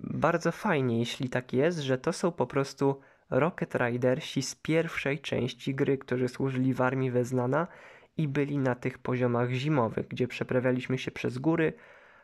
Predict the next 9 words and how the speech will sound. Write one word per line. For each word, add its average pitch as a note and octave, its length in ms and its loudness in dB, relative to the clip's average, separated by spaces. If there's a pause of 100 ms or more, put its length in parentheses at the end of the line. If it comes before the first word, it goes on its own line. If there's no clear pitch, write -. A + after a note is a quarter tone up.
(200)
a F3+ 120 0
bossem D3 420 0
zwieńczającym B2 720 0
ten - 180 0
etap B2+ 340 0
był A#2 280 2
Yeti C3 360 0 (140)
J A#2+ 300 0
T. - 80 -8